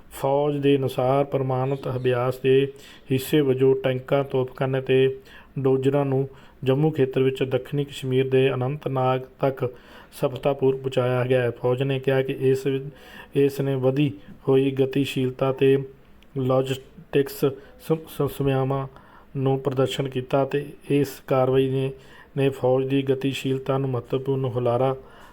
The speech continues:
ਦਿੱਤਾ ਹੈ, ਜਿਸ ਨਾਲ ਉੱਤਰੀ ਸਰਹੱਦਾਂ ਤੇ ਲੌਜਿਸਟਿਕਸ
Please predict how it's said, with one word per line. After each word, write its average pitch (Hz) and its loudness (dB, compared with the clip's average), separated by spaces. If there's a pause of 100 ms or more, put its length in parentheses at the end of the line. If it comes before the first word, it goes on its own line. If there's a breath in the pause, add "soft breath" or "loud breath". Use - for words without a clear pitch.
(140 loud breath)
ਦਿੱਤਾ 135 0
ਹੈ, 131 2
ਜਿਸ 127 0
ਨਾਲ 143 -6
ਉੱਤਰੀ 135 -6
ਸਰਹੱਦਾਂ 127 -2
ਤੇ 131 2 (500 loud breath)
ਲੌਜਿਸਟਿਕਸ 135 0